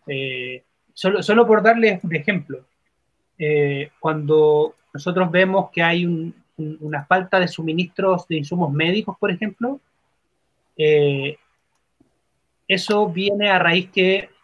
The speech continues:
por ejemplo, China produce cerca del cincuenta o sesenta por ciento de las mascarillas que se consumen en el mundo.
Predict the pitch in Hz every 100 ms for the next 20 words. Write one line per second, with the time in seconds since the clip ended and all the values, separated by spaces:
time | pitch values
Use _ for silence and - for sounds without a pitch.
0 | _ _ _ _ _ _ _ - 143 160
1 | 143 151 - 196 175 160 226 _ _ _
2 | _ _ _ _ - 156 156 170 180 -
3 | 196 190 185 180 175 185 180 185 - 156
4 | 143 190 208 196 - - 185 196 175 185
5 | 185 190 175 160 165 - 160 165 185 185
6 | - 165 160 147 180 185 180 156 156 143
7 | 117